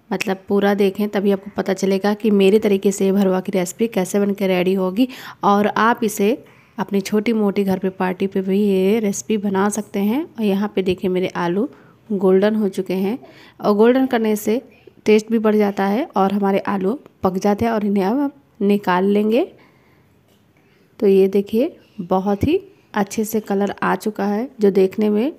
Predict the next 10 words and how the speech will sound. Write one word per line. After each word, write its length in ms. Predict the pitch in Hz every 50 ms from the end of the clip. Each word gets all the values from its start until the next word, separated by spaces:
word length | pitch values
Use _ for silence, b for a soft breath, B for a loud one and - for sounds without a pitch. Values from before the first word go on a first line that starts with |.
| - -
और 120 | - 196 202
खाने 300 | - - 214 190 190 190
में 160 | 196 208 196
दोनों 300 | 190 185 185 185 185 185
में 160 | 185 190 185 185
भी 160 | 208 247 320 - _ _ _
टेस्ट 300 | - 190 202 214 - -
बढ़ाएगा। 580 | 185 180 196 196 175 196 180 190 202 233 269 302 - _
और 100 | 214 202
जो 240 | 190 190 220 240 262